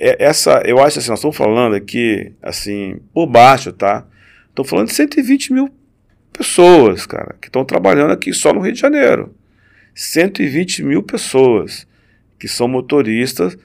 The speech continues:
estão vivendo esse drama diariamente. Quando você para pra conversar com essas pessoas e fala, "Pelo amor de Deus, me ajuda. Eu não tenho ninguém por mim. Me ajuda."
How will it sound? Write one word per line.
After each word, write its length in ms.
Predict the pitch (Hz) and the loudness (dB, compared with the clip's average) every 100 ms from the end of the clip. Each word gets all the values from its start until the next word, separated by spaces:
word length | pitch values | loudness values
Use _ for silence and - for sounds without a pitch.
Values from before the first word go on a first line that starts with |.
| _ - | _ -18
estão 260 | - - 123 | -12 -6 -4
vivendo 280 | 127 123 | -2 -2
esse 200 | 131 - 131 | -2 -4 -4
drama 340 | 113 120 135 | -2 0 -2
diariamente. 560 | 113 123 156 139 113 - | 2 2 2 0 -4 -6
Quando 100 | 143 | -4
você 140 | 220 | -2
para 200 | - 151 | 2 2
pra 120 | 127 | 2
conversar 260 | 127 117 113 | -8 -6 -8
com 60 | |
essas 120 | 95 - | -10 -10
pessoas 560 | 87 - 147 160 - - - - _ - | -10 -4 0 0 -2 -14 -20 -20 _ -16
e 60 | |
fala, 200 | - 131 | 0 0
"Pelo 300 | 131 - 185 | 2 2 2
amor 240 | 196 165 190 | 4 2 -2
de 80 | 196 | -2
Deus, 320 | 135 151 127 | 2 2 2
me 100 | 135 | 0
ajuda. 600 | 160 147 175 131 101 95 _ _ _ _ | 0 2 0 0 -4 -8 _ _ _ _
Eu 120 | - | -6
não 120 | 127 143 | -4 -2
tenho 200 | 151 165 | -2 -2
ninguém 360 | 190 139 160 | -4 0 0
por 240 | 196 - 147 | 0 -8 -6
mim. 300 | 127 131 - _ _ _ _ - | -6 -6 -16 _ _ _ _ -8
Me 120 | 147 | -4
ajuda." 520 | 185 147 160 117 92 | -2 0 -2 -2 -8